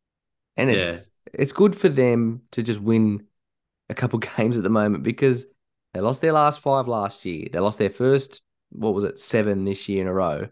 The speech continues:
Speaker 1: Had the bye, and now they've won two in a row. You know,
Speaker 2: Yep.
Speaker 1: it's,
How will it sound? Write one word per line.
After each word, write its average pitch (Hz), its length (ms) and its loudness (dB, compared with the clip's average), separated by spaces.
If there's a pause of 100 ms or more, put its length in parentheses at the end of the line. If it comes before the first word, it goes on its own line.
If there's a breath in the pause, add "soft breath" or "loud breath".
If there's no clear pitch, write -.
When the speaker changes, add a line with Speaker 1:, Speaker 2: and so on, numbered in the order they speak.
(600)
Speaker 1:
Had 117 140 0
the 143 60 2
bye, 110 560 4 (200)
and 104 80 -2
now 107 120 2
they've 104 140 0
won 104 180 0
two - 140 -4
in 95 60 -2
a 92 60 -4
row. - 280 -4 (800)
You - 80 -6
know, 104 140 2
Speaker 2:
Yep. 117 160 2
Speaker 1:
it's, - 160 -8